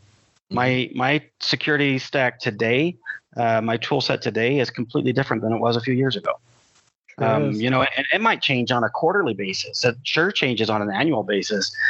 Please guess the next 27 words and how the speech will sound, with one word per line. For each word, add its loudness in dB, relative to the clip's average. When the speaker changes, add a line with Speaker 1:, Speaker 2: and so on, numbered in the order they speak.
Speaker 2:
Um, 0
and 0
so, 0
you -2
know, 2
back 2
to -4
my 2
point 0
that -14
this -4
is -6
not 0
a 0
D 2
I 2
Y, 2
a -2
do-it-yourself 0
scenario. -2
If -4
you're 0
not 0
living 0
in 0
this -2
world, 0